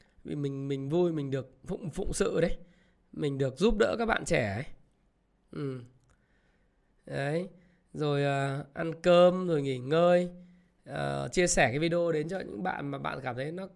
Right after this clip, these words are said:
hữu ích. Nếu muốn chưa đăng ký kênh Thái Phạm thì bạn đăng ký, nhấn vào nút subscribe nhá. Và Thái Phạm luôn luôn sẽ mang lại cho bạn rất là nhiều những kiến thức mới, những cái cập nhật mới về thị trường tài chính, chứng khoán,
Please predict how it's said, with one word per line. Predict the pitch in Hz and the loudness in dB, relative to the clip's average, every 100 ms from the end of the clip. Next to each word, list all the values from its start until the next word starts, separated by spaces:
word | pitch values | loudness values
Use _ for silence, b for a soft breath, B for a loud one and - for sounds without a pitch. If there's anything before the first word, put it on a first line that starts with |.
| - | -10
hữu | 196 | -4
ích. | 233 247 247 - _ _ _ _ - | 0 0 -2 -20 _ _ _ _ -10
Nếu | 156 | -8
muốn | 175 196 208 214 185 | -6 -8 -8 -10 -8
chưa | 202 190 | -2 -2
đăng | 185 | -2
ký | 180 165 165 - | -2 -4 -4 -4
kênh | 190 170 | -4 -2
Thái | 175 | -2
Phạm | 170 185 147 | 0 -2 -2
thì | 151 | -8
bạn | 160 175 | -8 -6
đăng | 180 | -6
ký, | 175 165 160 208 - | -2 0 0 -4 -8
nhấn | 160 170 | -6 -4
vào | 170 | -4
nút | 196 | -2
subscribe | 214 175 190 185 180 | -2 -2 2 4 4
nhá. | 185 220 b b b b b b - | 2 -2 b b b b b b -8
Và | 151 | -4
Thái | 170 | 0
Phạm | 196 - | 0 0
luôn | 175 180 | 0 -2
luôn | 185 180 175 | -2 -2 -4
sẽ | - | -6
mang | 180 180 | -4 -4
lại | 175 147 | -4 -6
cho | 170 | -6
bạn | 170 - | -8 -8
rất | 220 | -8
là | 233 | -6
nhiều | 160 143 | -4 -4
những | 143 | -6
kiến | 147 151 | -8 -6
thức | 226 175 | -6 -4
mới, | 151 151 220 311 _ _ | -4 -2 -6 -10 _ _
những | 180 190 | -12 -12
cái | 190 | -10
cập | - - | -8 -6
nhật | 156 131 | -6 -6
mới | 139 160 | -6 -6
về | 185 | -6
thị | 175 | -8
trường | 143 139 | -8 -8
tài | 139 | -8
chính, | 120 139 | -8 -8
chứng | 151 156 | -8 -8
khoán, | 175 147 151 | -2 -2 -2